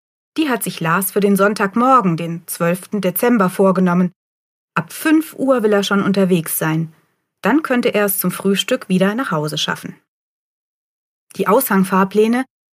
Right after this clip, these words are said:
werden auf ein spezielles, haltbares und wetterfestes Material gedruckt. Wir haben sie neu designt. Sie sind jetzt deutlich aufgeräumter und übersichtlicher, sagt Lars. Gerade ist die letzte Lieferung vom Werbetechniker eingetroffen.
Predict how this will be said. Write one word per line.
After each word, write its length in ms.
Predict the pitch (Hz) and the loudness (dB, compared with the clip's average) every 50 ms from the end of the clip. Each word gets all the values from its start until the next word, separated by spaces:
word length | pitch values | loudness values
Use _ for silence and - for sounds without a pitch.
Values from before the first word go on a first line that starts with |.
| _ _ | _ _
werden 360 | - 226 226 226 226 220 202 | 0 0 2 2 2 0 -2
auf 220 | - - 170 196 190 | -2 -2 -2 -2 -2
ein 220 | - 175 180 185 | -2 0 0 0
spezielles, 920 | 185 - - 160 160 - - - 175 185 214 240 233 208 - - - - | 0 -2 -6 -8 -6 -6 -4 0 0 0 2 0 -2 -4 -6 -8 -6 -2
haltbares 800 | 170 185 220 214 - _ - 170 175 185 202 196 208 196 196 - | 0 0 0 0 -2 _ -2 0 2 2 2 2 0 -2 -4 -4
und 260 | - 180 165 156 - | -4 -4 -4 -4 -4
wetterfestes 640 | - 160 180 - 233 202 - 214 214 202 - 208 196 | -4 -6 -4 -2 -4 -4 -2 -2 -2 -2 -4 -6 -4
Material 600 | 214 202 196 196 214 202 196 196 208 214 220 220 | -2 -2 -2 0 0 0 2 2 2 2 2 2
gedruckt. 500 | 196 190 - 170 - 156 160 - - - _ _ _ _ _ _ _ _ _ _ _ _ _ | 2 0 -4 -4 -8 -8 -10 -12 -16 -18 _ _ _ _ _ _ _ _ _ _ _ _ _
Wir 120 | - 180 170 | -2 0 2
haben 160 | 180 185 196 | 2 2 2
sie 120 | 160 190 | 2 0
neu 240 | 180 185 196 214 214 | 0 2 2 2 2
designt. 580 | 196 160 165 160 - 226 247 247 226 190 175 - _ _ _ _ _ | 0 -2 -4 -4 0 0 2 2 2 0 0 -2 _ _ _ _ _
Sie 100 | - 202 | -6 -4
sind 200 | 190 233 240 - | -2 -2 0 0
jetzt 260 | 208 185 190 - - _ | -2 -2 -2 -4 -8 _
deutlich 540 | - 180 190 233 285 - - 202 190 - - | 0 2 2 2 2 0 -2 -4 -4 -4 -2
aufgeräumter 760 | - 185 226 - - 247 202 185 185 185 202 208 196 208 160 | -2 -2 -2 -2 -2 -2 0 0 2 0 0 0 0 -2 -2
und 120 | 170 170 | -2 -2
übersichtlicher, 920 | - - 277 269 240 196 170 165 156 - - 156 156 - 147 151 160 - _ | -2 -2 0 2 2 0 0 -2 -6 -10 -10 -10 -10 -10 -10 -10 -12 -16 _
sagt 320 | - - 156 156 - - | -12 -10 -10 -10 -10 -6
Lars. 420 | - 165 160 147 151 - - - _ _ _ _ _ _ _ _ _ _ _ _ _ _ _ _ _ _ _ _ - | -6 -4 -4 -4 -6 -8 -12 -14 _ _ _ _ _ _ _ _ _ _ _ _ _ _ _ _ _ _ _ _ -8
Gerade 360 | - 175 175 240 311 339 330 | -4 0 4 4 4 4 2
ist 280 | 294 - - 214 190 - | -2 -2 -2 -4 -4 -2
die 80 | 214 | 0
letzte 440 | 202 190 208 247 - - - - 226 | 0 2 0 0 -2 -4 -4 -2 0
Lieferung 580 | 202 190 190 214 226 - - 208 190 190 190 190 | 0 0 0 -2 -2 -2 -2 -2 0 2 0 0
vom 240 | 190 - 190 190 170 | 2 2 0 2 2
Werbetechniker 800 | 170 170 160 170 185 - - 165 165 - 202 196 - 220 202 - | 0 -2 -2 -2 -4 -4 -4 -6 -6 -4 -6 -4 -2 -2 -2 0
eingetroffen. 680 | 196 202 208 202 185 185 - - 160 156 - 165 160 | 0 2 2 0 0 -2 -4 -6 -6 -6 -6 -8 -10